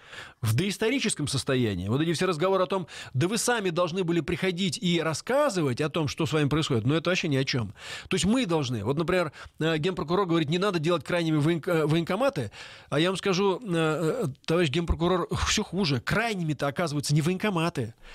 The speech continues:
Крайними оказываются те люди, которых призывают. Крайними оказываются, так сказать, те, кому раскидывают повестки, как этот самый сеятель облигации, и, э, как, и начинают, как бы, да, людей нервировать, выводить из себя,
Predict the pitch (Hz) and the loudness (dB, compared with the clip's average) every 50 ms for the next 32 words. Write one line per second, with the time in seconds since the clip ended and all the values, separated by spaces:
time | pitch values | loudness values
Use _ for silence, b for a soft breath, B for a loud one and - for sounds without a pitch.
0 | B B B B B - - 170 196 233 269 294 277 240 185 165 156 - 185 170 | B B B B B -4 0 0 2 2 2 2 2 0 0 0 0 0 -2 -2
1 | - 143 - 196 196 240 233 196 170 170 185 - - 202 190 175 208 208 190 151 | -2 -2 -2 0 0 0 2 2 2 0 0 0 0 0 0 2 2 2 0 0
2 | 117 98 92 - - B B B B B B B B B B _ _ _ - - | -2 -4 -8 -14 -18 B B B B B B B B B B _ _ _ -4 -2
3 | 165 190 247 285 311 277 254 202 185 185 185 - 220 196 151 156 156 147 - - | 0 2 2 2 2 2 0 0 0 0 0 -2 -2 -2 -2 -2 -4 -4 -4 -4
4 | 135 120 135 - - 143 123 - - 262 262 208 180 196 202 196 190 - - 226 | -6 -4 -4 -4 -2 -2 -2 0 -2 0 0 0 0 0 2 0 0 0 -2 -2
5 | 214 220 214 156 - 220 226 247 294 269 - - 170 139 170 147 - 185 180 151 | 0 0 0 0 0 0 2 2 0 0 0 -2 -2 0 -2 0 0 0 0 0
6 | 160 139 - 185 156 151 147 - - 202 185 143 156 151 147 147 175 165 151 143 | 0 2 2 2 2 2 0 2 0 0 0 0 0 0 2 0 0 0 -2 -2
7 | 127 - - 127 104 101 B B B B B B B B B 156 156 170 165 175 | -4 -4 -6 -8 -8 -8 B B B B B B B B B 0 0 2 0 0
8 | 185 185 180 170 156 160 135 165 156 139 127 180 175 180 185 185 - 196 208 240 | 0 0 2 0 -2 -2 -2 -4 -4 0 0 2 2 2 2 2 0 0 2 2
9 | 240 226 185 165 175 156 156 156 170 170 170 180 170 202 190 180 190 190 214 233 | 2 0 0 -2 -2 -2 0 2 2 2 2 0 0 0 0 2 2 2 2 2
10 | 247 208 170 147 135 143 147 165 175 170 165 170 165 - - 196 185 180 208 220 | 2 2 2 2 2 4 4 4 2 2 0 0 0 0 0 0 0 0 0 0
11 | 226 214 | -2 -4